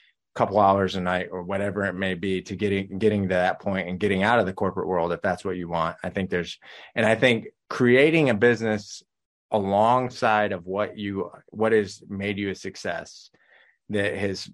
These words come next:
that fills, that complement each other, like you said, another branch of Christina Flack. So that having that is, is really what gets you to the next level. I think that's so good because that's even in my financial planning business. You know,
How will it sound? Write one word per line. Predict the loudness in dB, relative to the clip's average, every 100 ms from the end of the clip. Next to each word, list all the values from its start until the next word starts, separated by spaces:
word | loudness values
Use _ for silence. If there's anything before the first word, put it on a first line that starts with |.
| -8
that | -8 -2
fills, | 2 4 2
that | 0
complement | 0 0 0 -2 -4
each | -4
other, | -2 0
like | -2 -4
you | -4
said, | 0 0
another | 0 0 2 2
branch | 2 0 2 0 -4 -8
of | -8 -8
Christina | -8 -8 -4 -4
Flack. | -4 -2 -2 -4 -12 _ -20 -16
So | 2 4 6
that | 4 2 -4
having | 0 0 2 0 -2
that | -2 -2 -4 -8 _
is, | -8 -6 -6 -12
is | -6 -4 -4 -2
really | 2 2 2
what | -2 -4 -6
gets | -8 -8
you | -10
to | -10
the | -8
next | -6 -6 -8 -8
level. | -8 -6
I | -10
think | -10 -10
that's | -10 -10
so | -6 -4
good | -4 -8 -8
because | -8 -4
that's | -4 -6
even | -6 -6 -6 -6
in | -4
my | -4
financial | -4 -4 -6 -8 -10
planning | -8 -6 -4 -4
business. | -6 -8 -10 -14 _ -20 -20 _
You | -2
know, | -2 -2 -6